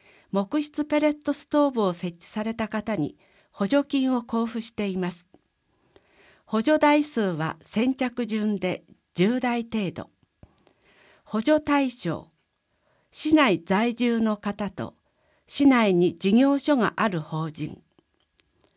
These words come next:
補助対象経費、木質ペレットストーブ本体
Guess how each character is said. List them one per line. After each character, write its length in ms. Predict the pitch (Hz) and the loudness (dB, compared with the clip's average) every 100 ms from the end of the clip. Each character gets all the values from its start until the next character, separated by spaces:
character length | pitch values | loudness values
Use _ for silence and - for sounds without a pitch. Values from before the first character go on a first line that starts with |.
| _ _ _ _ - | _ _ _ _ -6
補 60 | |
助 180 | 226 311 | 0 -2
対 300 | 311 294 294 | 2 2 2
象 280 | 294 285 269 | 0 0 -2
経 280 | - 262 208 | -2 -4 -2
費、 360 | 170 - - _ _ _ _ _ _ _ _ _ - | -4 -12 -14 _ _ _ _ _ _ _ _ _ -4
木 380 | 185 185 294 | -4 0 -2
質 220 | 294 - 294 | -2 -4 -4
ペ 160 | 262 | 0
レ 100 | 269 | 0
ッ 80 | 302 - | 0 -2
ト 120 | 277 | -4
ス 140 | 285 | -4
ト 260 | - 285 269 | -2 0 0
ー 20 | |
ブ 120 | 233 | -2
本 340 | 185 233 233 233 | -4 -2 -2 -2
体 320 | - 160 - | -2 -2 -4